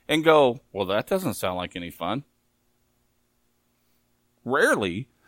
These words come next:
does anybody think about why God wants us to alter the way that we act or the way we say things.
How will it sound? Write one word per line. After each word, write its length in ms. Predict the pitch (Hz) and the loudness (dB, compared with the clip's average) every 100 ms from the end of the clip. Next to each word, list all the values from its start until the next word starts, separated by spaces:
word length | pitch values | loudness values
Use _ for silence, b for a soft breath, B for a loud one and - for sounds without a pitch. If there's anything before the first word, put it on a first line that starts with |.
| _ - | _ -2
does 220 | 160 - | -2 -2
anybody 500 | 185 233 294 208 139 | -2 2 4 4 2
think 220 | 127 135 127 | 0 -4 0
about 380 | 117 123 - - | 4 4 2 0
why 300 | 156 180 190 | 6 8 6
God 340 | 160 175 170 | 6 6 6
wants 400 | 156 196 247 - | 4 2 2 2
us 380 | 170 113 - - b b | 4 4 0 -12 b b
to 140 | 147 | 2
alter 680 | 127 139 139 117 120 95 90 _ _ - | 4 6 6 4 0 0 -4 _ _ -2
the 100 | 127 | 0
way 260 | 127 131 | 4 4
that 140 | 127 113 | 4 0
we 180 | 117 - | -2 0
act 340 | 117 117 117 113 | 2 2 0 -4
or 120 | 113 | -4
the 80 | 117 | 0
way 180 | 117 | 0
we 160 | 117 110 | 0 -2
say 260 | - 110 95 | -4 -4 -4
things. 540 | 101 82 76 - - | -6 -10 -12 -18 -20